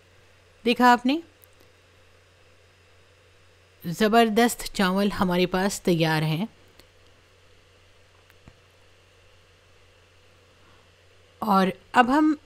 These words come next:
मैरिनेट बनाते हैं, तो जिसके लिए, उसके लिए हम दो टेबलस्पून मंदी मसाला लेंगे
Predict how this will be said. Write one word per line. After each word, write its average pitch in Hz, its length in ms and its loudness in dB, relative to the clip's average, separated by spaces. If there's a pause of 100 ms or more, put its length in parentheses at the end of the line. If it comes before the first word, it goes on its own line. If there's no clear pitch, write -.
(440)
मैरिनेट 220 560 2
बनाते 208 380 2
हैं, 302 180 2
तो 233 140 2
जिसके 226 420 -2
लिए, 247 120 0
उसके 269 340 0
लिए 302 120 2
हम 294 180 0
दो 240 200 2
टेबलस्पून 233 840 0
मंदी 208 340 4
मसाला 202 420 2
लेंगे 165 460 -2